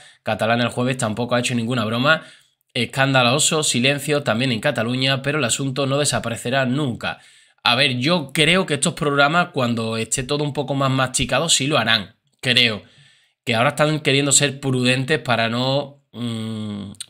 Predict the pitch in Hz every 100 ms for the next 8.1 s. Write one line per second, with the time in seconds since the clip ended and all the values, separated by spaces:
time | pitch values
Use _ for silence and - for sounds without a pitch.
0 | - 117 113 117 131 - 127 120 110 117
1 | 131 113 123 123 117 104 - 107 110 110
2 | 113 117 135 165 151 147 143 139 143 123
3 | 143 135 135 131 123 113 - 135 185 185
4 | _ _ _ _ - 113 110 107 101 101
5 | 120 98 92 107 120 131 123 127 120 123
6 | 123 120 113 143 120 110 113 120 - 143
7 | 127 113 113 120 135 117 110 120 - 190